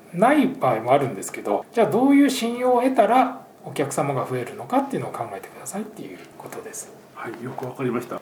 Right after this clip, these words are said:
Speaker 2: ビジネスプランを立てる時って、なかなかどういう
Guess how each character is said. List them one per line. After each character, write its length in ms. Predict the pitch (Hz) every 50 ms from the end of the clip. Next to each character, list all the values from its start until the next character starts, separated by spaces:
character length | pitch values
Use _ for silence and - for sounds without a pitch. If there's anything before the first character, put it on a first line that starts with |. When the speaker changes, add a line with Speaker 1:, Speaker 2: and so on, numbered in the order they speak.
| -
Speaker 2:
ビ 80 | 104 110
ジ 80 | 113
ネ 100 | 139 175
ス 120 | 170 170 -
プ 100 | - 190
ラ 60 | 185
ン 80 | 165 147
を 40 |
立 140 | 131 110 104
て 80 | - 127
る 80 | 135
時 220 | 139 127 123 - -
っ 20 |
て、 400 | - - - - 104 104 98 87 80 - - - - - - -
な 100 | 107 -
か 80 | - 185
な 120 | 175 165
か 340 | 165 - 160 147 - - - - - - - -
ど 140 | 123 131 151
う 60 | 160
い 200 | 139 113 101 92
う 80 | 87